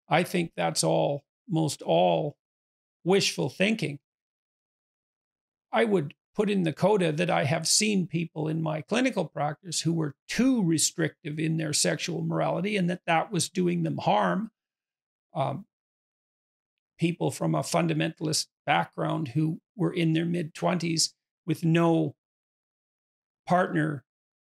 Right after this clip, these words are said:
marital partner on the horizon, who'd never engaged in any sexual activity of any sort, uh,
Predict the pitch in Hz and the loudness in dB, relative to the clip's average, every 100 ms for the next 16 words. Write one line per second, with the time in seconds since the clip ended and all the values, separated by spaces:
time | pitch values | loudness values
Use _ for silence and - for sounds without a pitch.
0 | _ - 175 202 170 156 160 170 175 160 | _ -4 0 2 0 -2 -2 -2 -2 -2
1 | 156 135 165 190 202 170 147 170 165 170 | -2 0 2 2 2 0 -2 0 2 2
2 | 170 165 156 170 170 160 160 165 170 160 | 0 -2 0 2 2 0 -2 0 0 0
3 | 175 - - - 82 - - 80 85 160 | 0 0 -2 -2 -2 -2 -4 -2 -4 -4
4 | 170 165 156 - 214 196 185 - _ _ | -2 0 2 2 4 2 -2 -10 _ _
5 | _ _ _ - 175 | _ _ _ -8 -6